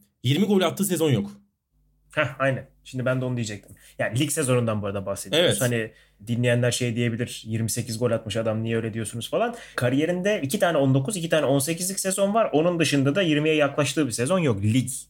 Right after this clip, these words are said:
Speaker 2: için bahsediyoruz.
Speaker 1: Sezon yok. Şimdi saf golcü olarak değerlendirilen bir ismin kariyerinde herhangi bir sezon yirmi golü geçememesi aslında o kadar da büyük bir golcü değil miydi, e, sorusunu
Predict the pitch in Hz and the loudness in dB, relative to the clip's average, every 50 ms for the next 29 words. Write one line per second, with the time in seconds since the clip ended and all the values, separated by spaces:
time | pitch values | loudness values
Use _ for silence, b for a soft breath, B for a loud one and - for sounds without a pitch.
0 | _ _ - - - 113 104 98 98 - 95 92 95 90 - - - - _ _ | _ _ -10 -6 -4 -2 -2 -2 -4 -6 -10 -12 -16 -12 -10 -10 -10 -10 _ _
1 | _ _ _ _ _ _ _ - - - - 147 147 139 180 214 226 175 113 - | _ _ _ _ _ _ _ -18 -10 -2 4 4 6 8 8 8 8 8 6 4
2 | - - b b b b b b b - 147 151 139 127 - - 151 247 247 - | 2 -10 b b b b b b b 2 4 4 4 4 2 4 4 4 4 4
3 | - 277 262 247 208 156 - 208 220 220 127 - - - - 135 143 147 156 160 | 4 6 8 8 8 6 6 4 4 4 2 -2 -4 0 4 6 6 6 6 4
4 | 127 - 151 147 147 147 143 139 139 139 139 143 165 196 220 208 - 139 127 113 | 4 6 6 6 6 6 4 4 4 4 4 4 4 2 0 -4 -10 -10 -8 -6
5 | 110 127 175 185 180 - - - 175 180 190 214 240 - B B B B B B | -2 -2 -2 -2 -2 -4 -4 -2 2 4 4 4 2 0 B B B B B B
6 | B B _ - - 143 139 156 175 185 190 196 208 220 233 196 151 139 139 170 | B B _ -2 2 4 4 6 6 4 4 4 4 4 4 4 4 4 4 4
7 | 240 285 262 240 208 196 - 185 160 156 180 196 170 151 143 170 233 247 240 214 | 2 2 2 2 0 0 0 0 0 2 2 0 2 2 2 2 2 2 4 2
8 | 190 180 175 - 226 233 208 160 139 131 - - 247 277 294 - - _ _ _ | 2 2 2 2 0 2 2 2 2 0 -2 -2 -4 -4 -6 -6 -12 _ _ _
9 | _ _ _ - 139 170 190 - - 233 226 233 226 - - - - 240 202 240 | _ _ _ 0 2 2 2 0 0 0 0 0 0 -2 -4 -4 -2 -2 2 2
10 | 240 220 214 208 190 190 196 - - 196 233 202 - 208 208 180 160 180 180 180 | 2 2 2 2 2 0 -2 -2 0 -2 -2 -2 0 -2 -2 2 2 2 2 2
11 | 180 240 208 202 214 208 202 185 156 143 127 113 101 92 - - _ _ _ - | 0 0 0 2 2 4 4 2 2 2 2 2 0 0 -4 -8 _ _ _ -2
12 | 127 131 131 127 123 123 - 151 143 139 131 - 135 135 127 123 113 101 | 0 2 2 2 2 2 2 0 2 2 0 0 2 2 2 2 0 -2